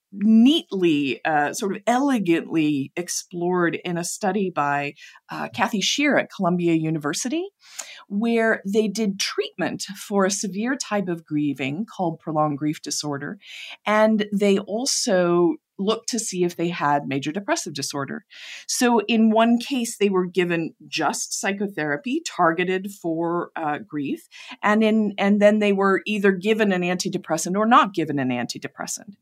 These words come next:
What they discovered was antidepressants were very helpful if the person had comorbid depression. We saw their depressive symptoms remit. But the antidepressant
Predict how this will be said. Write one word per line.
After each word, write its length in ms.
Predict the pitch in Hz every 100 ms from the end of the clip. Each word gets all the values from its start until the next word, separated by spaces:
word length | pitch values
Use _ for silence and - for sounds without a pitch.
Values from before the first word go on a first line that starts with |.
| - - - -
What 160 | 330
they 140 | 339 320
discovered 680 | 320 - 320 370 392 233
was 460 | 175 175 165 165 - _ _ -
antidepressants 1200 | 392 494 339 254 - 311 320 - 170 151 - - _
were 180 | 214 220
very 500 | 190 202 214 262 262
helpful 500 | 220 214 202 180 165
if 120 | 165
the 80 | 170
person 440 | - 180 175 180
had 580 | 180 - 226 190 147 180 _ -
comorbid 600 | - 196 190 170 170 165
depression. 580 | 190 - 294 - 160 - _ _ _ _ _ -
We 140 | 180
saw 240 | 185 156 165
their 280 | 185 180 196 - -
depressive 460 | 190 185 147 180
symptoms 540 | 170 151 143 156 156 160
remit. 520 | 170 170 285 - - - - - - - _ _
But 200 | 269 262
the 180 | 269 -
antidepressant 920 | 269 330 339 320 339 - 285 302 220